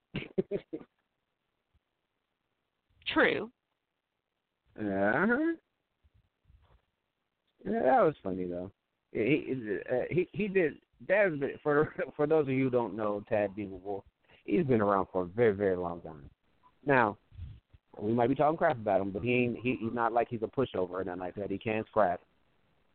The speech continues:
Speaker 1: He does have, you know, hundreds of titles just like the rest of us. Speaking of that, when do titles stop mattering?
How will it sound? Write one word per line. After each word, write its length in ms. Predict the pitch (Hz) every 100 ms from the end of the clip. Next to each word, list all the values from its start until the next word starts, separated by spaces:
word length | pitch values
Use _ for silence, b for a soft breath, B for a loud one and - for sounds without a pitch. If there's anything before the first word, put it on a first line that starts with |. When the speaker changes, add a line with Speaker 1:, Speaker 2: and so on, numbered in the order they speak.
| _
Speaker 1:
He 100 | 110
does 240 | 107 110 113
have, 280 | 113 110 104 104 _ _ - - -
you 140 | 117
know, 160 | 107 104
hundreds 340 | 110 110 110
of 100 | 117
titles 360 | 123 104 104 98
just 120 | 98
like 140 | 98
the 60 | -
rest 180 | 95 87
of 120 | 85
us. 80 | 90 _ _ _ _ _ _ - - -
Speaking 160 | - 233
of 60 | 143
that, 80 | 127
when 140 | 294
do 100 | 339
titles 320 | 226 151 123 -
stop 220 | 104 92
mattering? 400 | 107 95 82